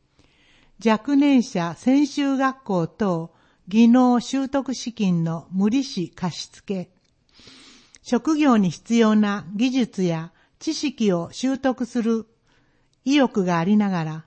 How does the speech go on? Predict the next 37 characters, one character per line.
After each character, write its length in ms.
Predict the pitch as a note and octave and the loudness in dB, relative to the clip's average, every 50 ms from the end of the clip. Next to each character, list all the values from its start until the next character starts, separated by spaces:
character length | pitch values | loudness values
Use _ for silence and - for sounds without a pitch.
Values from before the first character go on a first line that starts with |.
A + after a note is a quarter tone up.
| _ _ | _ _
経 220 | - - A#3 A#3 A3+ | -2 2 2 4 4
済 220 | A3 A3 G#3+ A3 | 4 2 0 0
的 260 | G#3 A3+ G#3+ - A#3 | 0 -2 -2 2 2
な 140 | G#3+ G#3 G3+ | 2 2 2
理 160 | G3 G#3 G#3 | 0 0 0
由 220 | G#3 G#3+ G#3 G3+ G3+ | 2 2 2 0 0
で 240 | F#3+ F#3+ G3 G3 _ _ _ _ _ | -2 -4 -6 -8 _ _ _ _ _
専 260 | - B3+ C4 C#4 C#4 | 0 2 4 4 2
修 240 | C#4 - C#4+ C4+ C4 | 2 0 0 0 2
学 260 | C4 C4 B3+ B3+ - | 0 0 -2 -4 -4
校 200 | - A3+ G3+ F#3+ | -2 0 0 0
へ 100 | F#3+ G3 | 2 0
の 200 | F#3+ E3+ D#3+ - | 0 0 -2 -6
修 280 | - - - A3+ A3+ | -6 -2 0 0 2
学 320 | G#3+ A3 G#3+ G#3 - A3+ G3+ | 2 0 -2 -2 -4 -6 -4
が 200 | G3+ G3 G3+ G3 _ _ _ _ | -4 -4 -6 -8 _ _ _ _
困 240 | - D4 D4 C#4+ C4+ | -2 0 2 4 4
難 220 | A#3+ G3+ F#3 F#3 | 4 4 2 0
な 100 | F3 D#3+ | 0 -2
人 260 | D#3+ - - _ G#3+ A#3 | -4 -8 -6 _ 2 2
に 160 | G#3+ F#3 E3+ | 2 2 0
対 280 | _ G3+ F#3 E3+ D#3+ | _ -6 -6 -4 -6
し 320 | D#3+ - - - D3+ D3+ _ _ _ _ _ _ _ _ | -8 -10 -12 -14 -14 -14 _ _ _ _ _ _ _ _
資 240 | - - D#4 D4+ | -6 -4 -4 -4
金 320 | _ - B3+ A3+ G3 F3 E3 | _ 2 4 4 4 2 0
を 100 | E3 F3 | -2 -6
貸 320 | _ - A3+ A3+ A3 G3+ F3 | _ -2 0 2 2 2 2
与 140 | D#3 D3 | 0 -2
し 140 | - - F3+ | -2 -2 -4
ま 140 | D#3+ E3 F3+ | -2 -2 -4
す。 200 | - - _ _ _ _ _ _ _ _ _ _ _ _ _ _ | -8 -12 _ _ _ _ _ _ _ _ _ _ _ _ _ _
詳 180 | - A#3+ A#3+ B3 | 0 2 2 2
し 180 | A#3 - - A#3+ | 2 0 0 2
い 60 | G#3+ G#3 | 2 4
内 280 | G3+ F#3+ F#3+ G3 G3 | 4 2 2 2 2
容 220 | G3 F#3+ F#3 F#3 F3+ | 2 2 0 0 0
は 240 | F#3 F3+ F#3 F#3 | -2 -4 -6 -10